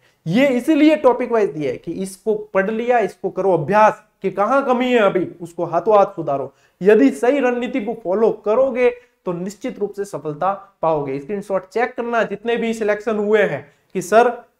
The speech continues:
आपके ये चीज, ये एफर्ट, ये एफर्ट बहुत फायदेमंद रहे, तो देखो फॉलो करना आप लोगों का काम है, बताना हमारा काम है। ठीक है ना,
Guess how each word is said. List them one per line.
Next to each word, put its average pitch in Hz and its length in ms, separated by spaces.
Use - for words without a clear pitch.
आपके 185 320
ये 202 240
चीज, 208 280
ये 185 140
एफर्ट, 190 320
ये 196 160
एफर्ट 165 220
बहुत 160 400
फायदेमंद 156 500
रहे, 156 200
तो 185 80
देखो 285 260
फॉलो 226 280
करना 254 280
आप 214 300
लोगों 214 260
का 165 140
काम 139 260
है, 123 160
बताना 226 380
हमारा 160 380
काम 127 280
है। 123 240
ठीक 185 140
है 277 80
ना, 311 120